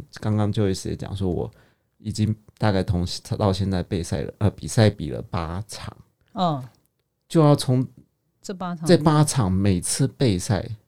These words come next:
Speaker 1: 的方式都有点不一样，也随着，因为也要跟着自己的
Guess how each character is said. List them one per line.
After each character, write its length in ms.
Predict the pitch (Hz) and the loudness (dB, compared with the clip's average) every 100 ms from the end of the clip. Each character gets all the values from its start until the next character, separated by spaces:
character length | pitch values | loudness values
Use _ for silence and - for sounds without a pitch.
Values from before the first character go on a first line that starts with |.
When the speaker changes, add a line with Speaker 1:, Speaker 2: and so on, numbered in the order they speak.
| _ - | _ -8
Speaker 1:
的 100 | 87 | -4
方 260 | 101 104 | -2 0
式 180 | 107 104 | -2 -4
都 220 | - 120 | 0 0
有 60 | 120 | 0
点 120 | - - | -4 -8
不 200 | 95 90 | -8 -6
一 60 | |
样， 120 | 95 - - _ | -8 -10 -18 _
也 120 | 127 | 2
随 260 | 117 127 131 | 4 4 6
着， 160 | 143 147 - | 6 4 2
因 180 | 170 170 | 4 6
为 140 | 143 | 4
也 220 | - 101 | 4 2
要 160 | 107 127 | 4 4
跟 200 | 120 139 | 4 4
着 120 | 120 | 2
自 260 | 92 - 143 | 0 -2 -2
己 220 | - 90 | 0 -6
的 120 | 71 | -6